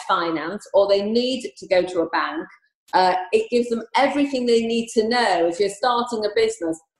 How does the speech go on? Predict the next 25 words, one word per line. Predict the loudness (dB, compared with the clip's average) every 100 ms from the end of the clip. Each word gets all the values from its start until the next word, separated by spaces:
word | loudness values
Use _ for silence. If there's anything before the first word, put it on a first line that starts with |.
| _ _
everything | 0 2 0 -2 -2
you | -2 0
need | -2 -2 -2
to | 0
include, | 0 0 2 6 6 4
it's | 0 -2
like | 2
a | 2
nursery | 2 4 4 2 -2 -2 2
thing, | 2 2
so | 2 4
they | 4 2
can't | 2 2 2 2
go | 2 4
wrong. | 2 2 2
They | 0 0 2
fill | 2
it | 2 4
all | 4 6
in, | 2 0 -10 _ -4
and | 0
it, | 2 2 4
it's | 2 0 2
good | 4
enough | 6 2 0